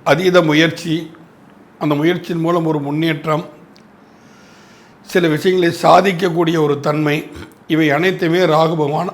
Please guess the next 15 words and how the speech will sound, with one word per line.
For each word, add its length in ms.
அவங்களுக்கு 380
கொடுத்துருப்பார். 500
இப்ப 220
ரெண்டாம் 380
இடத்துக்கு 400
ராகு 260
வர்றது 340
கொஞ்சம் 460
எச்சரிக்கையாக 640
இருக்க 320
வேண்டும். 280
பேர்ப்புகள் 540
எல்லாம் 320
இருக்கலாம், 420
ஆனால் 220